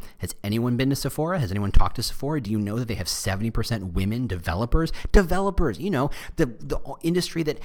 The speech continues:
has no women, that schools are not producing female developers.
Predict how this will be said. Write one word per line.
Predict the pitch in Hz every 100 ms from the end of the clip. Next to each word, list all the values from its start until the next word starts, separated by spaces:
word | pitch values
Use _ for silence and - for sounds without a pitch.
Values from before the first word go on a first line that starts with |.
| -
has | - 180 185 185 123
no | 160
women, | 165 120 160 156 98 73 - -
that | 156
schools | - - 185 170
are | 160
not | 160 160 - -
producing | - 147 107 135 143 - 143
female | - 139 131 127
developers. | 120 107 117 127 123 95 - -